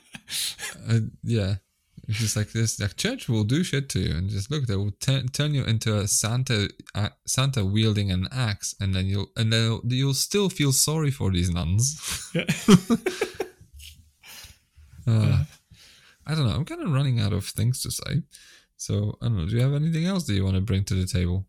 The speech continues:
Speaker 1: Oh,
Speaker 2: No,
Speaker 1: score?
Speaker 2: I, <laughs> yeah, I think we've
Speaker 1: Just
Speaker 2: done
Speaker 1: think
Speaker 2: it.
Speaker 1: about the
Speaker 2: Uh,
Speaker 1: music.
Speaker 2: oh, the, trying to remember. <laughs>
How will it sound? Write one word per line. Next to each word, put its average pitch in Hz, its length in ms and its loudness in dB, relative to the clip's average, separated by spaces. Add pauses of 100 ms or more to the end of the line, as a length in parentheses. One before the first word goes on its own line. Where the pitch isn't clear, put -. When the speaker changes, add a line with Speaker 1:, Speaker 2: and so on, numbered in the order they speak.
Speaker 1:
Oh, 147 180 0
Speaker 2:
No, 127 120 6
Speaker 1:
score? 123 360 6
Speaker 2:
I, 110 140 2 (500)
<laughs> - 480 -18
yeah, 110 300 6
I 104 40 2
think 120 220 -2
we've 117 200 0
Speaker 1:
Just 113 180 4
Speaker 2:
done - 20 4
Speaker 1:
think 107 160 4
Speaker 2:
it. - 20 0
Speaker 1:
about 104 120 0
the 107 60 2
Speaker 2:
Uh, 107 40 4
Speaker 1:
music. 101 280 2 (840)
Speaker 2:
oh, 190 160 4
the, 123 200 -4 (3000)
trying 156 300 -8
to 151 100 -6
remember. 104 1300 -4
<laughs> - 40 2